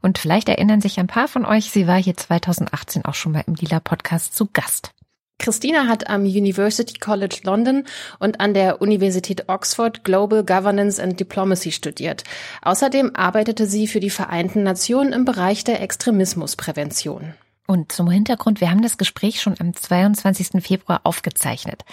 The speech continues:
Speaker 1: Das heißt, das war der Dienstag, bevor Russland diesen Angriffskrieg gegen die ganze Ukraine begonnen hat. Wir sprechen also noch nicht in dem Wissen, welche Katastrophe tatsächlich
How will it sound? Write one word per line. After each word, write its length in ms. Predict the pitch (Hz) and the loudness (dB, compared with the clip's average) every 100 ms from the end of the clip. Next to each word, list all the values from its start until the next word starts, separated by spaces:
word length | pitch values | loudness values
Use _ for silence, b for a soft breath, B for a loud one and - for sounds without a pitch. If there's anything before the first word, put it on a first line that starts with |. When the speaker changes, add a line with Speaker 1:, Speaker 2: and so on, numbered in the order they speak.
| B B - | B B -10
Speaker 1:
Das 200 | 185 180 | -2 0
heißt, 180 | 190 | 2
das 180 | 180 - | 0 0
war 120 | - | 0
der 140 | 180 175 | 2 4
Dienstag, 560 | 185 220 - 208 - | 4 2 0 -4 -2
bevor 480 | - 165 - 196 214 - | -6 -2 2 2 2 -4
Russland 680 | - 190 208 - 208 202 - | -2 0 0 2 4 2 0
diesen 220 | 185 170 | 0 0
Angriffskrieg 640 | - 190 202 - - 202 175 - _ | 0 2 0 -2 -4 -4 -4 -10 _
gegen 360 | - 190 233 226 | 0 2 4 2
die 120 | 185 | 0
ganze 340 | 175 175 180 - | 0 0 0 -6
Ukraine 400 | - - 165 156 | -4 -2 0 -2
begonnen 400 | 160 185 202 156 | 0 2 2 2
hat. 180 | 196 B B B B B | -2 B B B B B
Wir 100 | - | -2
sprechen 400 | 170 - 220 254 | -2 0 0 0
also 280 | - 185 190 | 0 0 2
noch 200 | 180 - | 0 0
nicht 440 | 202 302 - - _ _ | 0 0 -6 -14 _ _
in 180 | 214 240 | 2 4
dem 220 | 240 208 | 4 4
Wissen, 400 | 196 - 233 214 | 2 0 0 2
welche 300 | 175 208 220 | 2 0 -2
Katastrophe 680 | - 196 180 - - 202 208 | -6 -4 -4 -4 -4 -2 -2
tatsächlich 600 | - 175 185 175 170 | -4 -4 -2 -2 -4